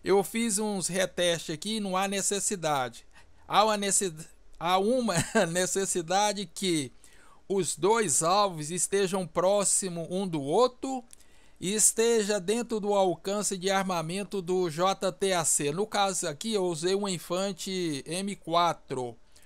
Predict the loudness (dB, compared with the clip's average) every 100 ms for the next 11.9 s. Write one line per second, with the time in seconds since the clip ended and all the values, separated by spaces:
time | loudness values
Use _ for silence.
0 | -20 -20 -18 -2 -2 0 6 6 6 4
1 | 4 4 2 -2 -2 -2 -2 -2 0 -2
2 | -2 -6 -6 -6 -4 0 4 4 2 -6
3 | -6 -10 -8 0 2 2 0 0 0 0
4 | -2 -2 -2 -2 -2 0 2 2 2 -2
5 | -4 -4 -2 0 0 -4 -6 -6 -6 -4
6 | -4 -6 -6 -6 -6 -6 -4 -4 -2 -2
7 | -4 -6 -14 -16 -20 -20 -20 -20 -6 0
8 | 4 4 4 0 -4 -8 -20 -16 -4 -2
9 | 2 4 4 4 0 -2 -2 -2 0 0
10 | 0 -2 0 2 4 2 -2 0 2 2
11 | 0 -2 2 2 2 0 -2 -6